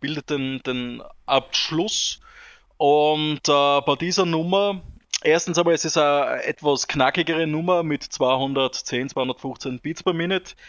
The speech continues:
ähm, also etwas schnelleres. Und, ähm, was mir persönlich sehr gut gefällt, ist, ähm,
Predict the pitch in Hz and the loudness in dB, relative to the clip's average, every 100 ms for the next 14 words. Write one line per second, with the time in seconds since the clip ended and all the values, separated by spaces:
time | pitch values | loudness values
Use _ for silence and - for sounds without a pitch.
0 | - - _ - - 147 143 147 147 143 | -20 -20 _ -14 -8 -2 2 4 4 4
1 | 143 135 - _ _ - - 131 139 127 | 0 -4 -12 _ _ -18 -6 0 0 2
2 | 143 135 127 165 180 180 - - - 151 | 0 2 4 4 2 0 -2 -4 0 2
3 | 151 151 151 139 143 147 139 143 143 135 | 2 0 -4 -4 0 0 0 0 -4 -6
4 | _ - - _ _ - 139 139 170 214 | _ -20 -20 _ _ -4 0 0 2 2
5 | 214 165 180 185 151 170 170 165 - 143 | 4 4 2 2 0 0 0 -2 0 2
6 | 165 165 170 165 - - 160 151 151 147 | 2 0 -2 -2 -4 0 0 2 0 -4